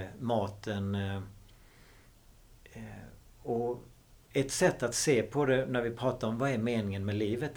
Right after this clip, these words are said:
En mening med livet skulle kunna vara att när vi föds eller när vi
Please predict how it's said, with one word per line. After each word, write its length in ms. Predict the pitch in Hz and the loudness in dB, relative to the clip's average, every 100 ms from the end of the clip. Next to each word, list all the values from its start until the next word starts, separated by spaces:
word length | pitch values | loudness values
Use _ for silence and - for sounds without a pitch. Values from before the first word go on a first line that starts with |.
| - | 0
En 260 | 127 139 | 2 4
mening 300 | 170 180 139 | 2 2 2
med 100 | 120 | 2
livet 460 | 113 110 101 98 - - - - | 2 2 0 -4 -8 -18 -20 -16
skulle 280 | - - 147 | -6 0 0
kunna 260 | - 120 | 2 2
vara 300 | 117 117 98 | 4 4 4
att 140 | 92 - | 0 -2
när 160 | 147 127 | 0 2
vi 100 | 165 | 2
föds 460 | - 170 131 117 208 | 2 4 4 4 0
eller 180 | 139 | 2
när 200 | 139 139 | 6 6
vi 240 | 151 151 | 6 2